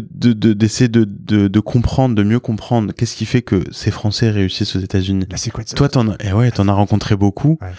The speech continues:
Speaker 1: Euh, en tant qu'investisseur, c'est ce que j'ai essayé de faire en
Speaker 2: Ouais.
Speaker 1: investissant dans des Français ici.
Speaker 2: Ouais, ouais.
Speaker 1: Avec We Are New York, c'est vraiment ce que j'essaye de faire en rencontrant d'ailleurs pas que des gens de la tech.
Speaker 2: Mm.
Speaker 1: Euh,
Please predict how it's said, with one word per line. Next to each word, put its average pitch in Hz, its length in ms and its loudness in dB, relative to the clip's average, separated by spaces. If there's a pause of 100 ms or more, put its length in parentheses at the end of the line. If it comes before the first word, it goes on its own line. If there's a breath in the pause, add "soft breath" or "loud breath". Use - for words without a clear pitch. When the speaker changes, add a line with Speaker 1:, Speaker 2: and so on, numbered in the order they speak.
(420 loud breath)
Speaker 1:
Euh, 78 1200 0
en 104 140 -2
tant 107 120 2
qu'investisseur, 110 680 2
c'est - 100 -8
ce - 80 -8
que - 80 -2
j'ai 98 100 0
essayé 98 240 0
de 87 60 -4
faire 110 240 0
en 98 80 -2
Speaker 2:
Ouais. 95 80 0
Speaker 1:
investissant 98 300 -2
dans 101 100 0
des 95 100 0
Français 104 360 -6
ici. 101 260 0
Speaker 2:
Ouais, 139 260 0
ouais. 101 60 -4 (240 loud breath)
Speaker 1:
Avec 107 300 2
We 110 120 6
Are 101 100 2
New 101 100 4
York, 101 240 2
c'est - 140 -2
vraiment 104 380 0
ce - 100 -10
que - 100 0
j'essaye 101 300 -2
de 98 120 2
faire 110 260 -2
en 95 60 0
rencontrant 95 460 -2
d'ailleurs 95 240 0
pas 120 180 -4
que - 120 -2
des 95 160 0
gens 98 120 0
de 92 80 0
la 92 100 0
tech. 147 240 -2 (100)
Speaker 2:
Mm. 90 120 -2 (500 loud breath)
Speaker 1:
Euh, 95 920 2